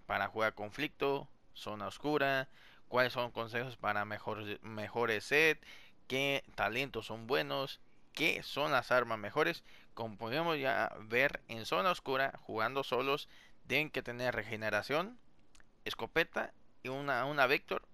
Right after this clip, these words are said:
o la Lady Muerte. Pero siempre deben que poner el escudo, eh, reflector o, pues, antidisturbios,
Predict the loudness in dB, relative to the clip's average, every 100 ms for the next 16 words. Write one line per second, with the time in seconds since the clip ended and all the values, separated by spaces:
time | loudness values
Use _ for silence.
0 | -6 -2 0 -2 -4 -6 -10 -10 -18 -20
1 | -20 -20 -20 2 4 6 4 -2 -6 0
2 | 0 0 -2 -4 -8 -8 -4 -2 -2 -4
3 | -8 -4 -2 -2 -4 -10 -20 -20 -20 -20
4 | -20 -20 -14 -6 -2 0 0 0 -2 -4
5 | -6 -16 -14 -10 -2 0 0 -2 2 2
6 | 2 -2 -2 -4 -6 -8 -8 -12 -12 -6
7 | -2 0 0 2 2 0 -4